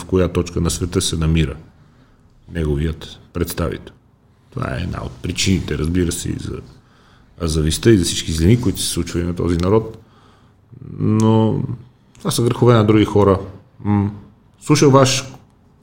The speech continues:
колега, духовник, както искате го наречете, равин на, на гости при, при Лекс Фридман, който също е евреин и който е човек, който много обича да, да разсъждава, да говори за наука, за история и за религия. Отскоро,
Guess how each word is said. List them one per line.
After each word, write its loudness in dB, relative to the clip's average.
колега, 6
духовник, 4
както 2
искате 2
го 4
наречете, 4
равин 2
на, 2
на 0
гости 2
при, -4
при 0
Лекс 2
Фридман, 4
който -2
също -6
е 0
евреин 0
и -4
който -6
е -6
човек, -6
който -4
много 2
обича -2
да, -6
да 0
разсъждава, 4
да 0
говори 4
за 4
наука, 2
за 2
история 2
и 0
за 4
религия. 2
Отскоро, 0